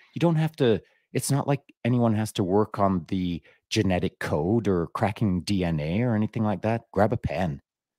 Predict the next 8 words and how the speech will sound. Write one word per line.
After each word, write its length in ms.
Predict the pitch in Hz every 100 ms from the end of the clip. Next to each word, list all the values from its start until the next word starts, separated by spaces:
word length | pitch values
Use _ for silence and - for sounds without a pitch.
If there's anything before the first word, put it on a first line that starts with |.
| _ -
scribble 400 | - - 113 113
something 360 | - 107 107
on 120 | 95 85
paper, 400 | 87 101 - -
see 240 | - 113
what 160 | 110 90
it 100 | -
says. 580 | - 90 92 - -